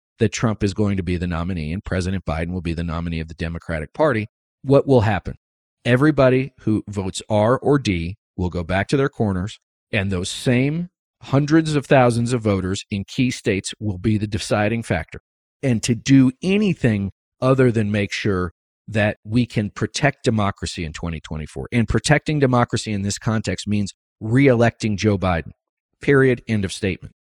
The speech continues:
To do anything that would mess with that shows you that these people do not have good motives, that they do not care about what voters really want, that in fact they are a siphon for dark money,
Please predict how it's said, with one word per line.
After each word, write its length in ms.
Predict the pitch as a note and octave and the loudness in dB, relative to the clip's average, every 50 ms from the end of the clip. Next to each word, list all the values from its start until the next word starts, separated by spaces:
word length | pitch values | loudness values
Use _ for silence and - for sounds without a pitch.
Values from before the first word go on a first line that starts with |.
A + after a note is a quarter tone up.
| _ _ _ _ _ - | _ _ _ _ _ -4
To 100 | - B2+ | -4 2
do 240 | A2+ C#3 C#3+ C#3+ - | 6 6 6 6 6
anything 640 | D3+ D3+ E3 F#3 F3 - - C#3 B2+ A#2+ A#2+ A#2 - | 4 0 0 0 0 0 2 2 2 2 0 -2 -2
that 200 | A#2+ A#2 G#2 C#2+ | 0 -2 0 0
would 160 | G2 A2 G2 | 0 -2 -2
mess 320 | G2 G#2+ B2 B2+ A#2+ - - | 0 2 2 2 2 0 -2
with 160 | G#2+ F2+ - | -4 -4 -2
that 280 | - F2 D#2+ D#2 - _ _ _ _ | -2 -2 -2 -4 -6 _ _ _ _
shows 480 | _ - - - C3+ B2+ B2+ B2 G#2 G2+ | _ -6 0 4 6 6 6 6 4 2
you 100 | G#2 G2 | 0 -2
that 140 | F2+ F#2 - | -2 -4 -2
these 200 | - G#2+ G#2+ - | -2 -2 -2 -2
people 340 | - - G#2 G2+ - G2 F#2+ | -2 -4 -4 -4 -4 -6 -6
do 220 | E2+ - G#2+ G2+ | -4 -4 -2 -2
not 260 | G2 G2+ G2+ A2+ B2 G#2+ | 0 0 0 0 0 0
have 220 | A2+ G2 D#2+ - | -2 -4 -4 -4
good 160 | F2 D#2+ D2+ | -6 -6 -6
motives, 400 | D2 D2 C#2+ C2 C2 C2+ - - - _ _ _ - | -6 -8 -10 -10 -10 -12 -14 -16 -18 _ _ _ -4
that 160 | A2 G2+ - | -4 -2 0
they 160 | A2 G#2+ G#2 | 0 0 0
do 160 | F2+ F2 G2+ G2+ | -2 -2 -4 -4
not 360 | G#2 G#2 G#2 A2+ B2 - _ | -2 0 0 0 -2 -4 _
care 480 | - - A#2 F#2+ F2+ D#2+ D#2 D#2+ E2+ _ _ _ _ _ | -6 -2 0 0 0 0 -2 -6 -8 _ _ _ _ _
about 420 | - G2 F2 G2 G2 F2+ F2 F2 - | -4 -2 0 0 0 0 0 -2 -4
what 260 | G#2+ G2 G2+ F#2+ - | -4 -4 -4 -4 -4
voters 440 | F#2 G#2 G2+ G2 F#2 F2+ E2+ E2 F2+ | -2 -2 -2 0 0 -2 -4 -6 -6
really 220 | F2+ E2+ D#2+ D#2+ | -6 -4 -4 -6
want, 260 | D2 D2 D2 C#2+ C2 - _ _ - | -8 -8 -10 -12 -12 -14 _ _ -12
that 260 | - G2+ G2+ F#2+ F2+ | -6 -4 -4 -4 -4
in 100 | F2+ F2 | -6 -8
fact 400 | - - - A2 G#2+ G#2 - - - | -6 -4 -2 -2 -2 -2 -4 -8 -8
they 260 | F#2+ G2 G2 G2 G2 F#2 - | -4 -2 -2 0 -2 -2 -4
are 200 | F#2 F#2 F#2 F2+ | -4 -4 -2 -2
a 100 | E2+ F2 | -4 -4
siphon 580 | - - - - A#2+ B2+ - - G#2+ G2+ G2 F2+ | -6 -6 -4 -2 -2 -2 -2 -2 -4 -4 -4 -4
for 440 | - - G2+ F#2+ F#2 F2+ E2+ E2 - _ _ _ _ _ _ _ _ | -4 -4 -2 0 0 0 -2 -4 -8 _ _ _ _ _ _ _ _
dark 320 | - C3+ A#2+ C3 B2+ - - | 0 2 2 2 2 2 0
money, 380 | A2+ G#2 F#2 F#2 F2 G2 - | 0 0 0 0 -4 -6 -8